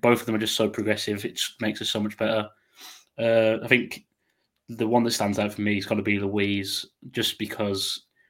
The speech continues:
when he's not in the team, there's an obvious difference. Like the, especially the Conference League games where he drops out just to get some rest 'cause he's permanently playing. I think you can always see the difference, and a lot of the time he's been brought on.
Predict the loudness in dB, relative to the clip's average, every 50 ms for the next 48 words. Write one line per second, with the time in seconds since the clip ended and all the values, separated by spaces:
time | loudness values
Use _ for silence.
0 | _ _ _ _ _ -20 -18 -16 -4 4 6 6 8 8 6 4 0 -2 -4 -4
1 | -4 -2 0 0 0 0 0 -2 -4 -6 -8 -8 -6 -4 -4 -4 -2 -2 -4 -2
2 | -2 -2 -2 -2 -2 -4 -6 -6 -6 -6 -6 -6 -6 -8 -8 -8 -10 _ _ _
3 | _ _ _ -20 -20 -20 -20 -20 -20 _ _ _ 0 2 2 2 0 -4 -2 0
4 | 2 2 2 2 2 2 0 -2 -2 0 0 0 2 2 4 4 4 4 0 -2
5 | -6 -10 0 4 4 4 4 2 -2 -2 0 0 0 0 2 2 2 2 2 0
6 | 0 0 2 2 2 2 2 2 0 0 0 0 2 4 4 4 4 2 0 -6
7 | _ _ _ _ _ -20 -20 -20 _ -10 _ -4 -4 -2 -2 -2 -2 -2 -2 -2
8 | -2 -2 -2 -2 -2 -2 -2 -2 -4 -6 -8 -6 -6 -6 -8 -6 -4 -2 0 0
9 | 0 0 -4 -6 -6 -2 -2 -2 -2 -2 -2 0 0 0 0 -2 -8 -16 _ _
10 | _ _ _ _ _ -4 -2 0 0 0 0 2 4 4 4 4 2 2 0 2
11 | 2 2 0 0 0 -2 -2 -4 -6 -6 -2 0 2 4 4 4 4 2 0 0
12 | 0 0 0 0 0 0 2 0 2 2 2 0 0 -2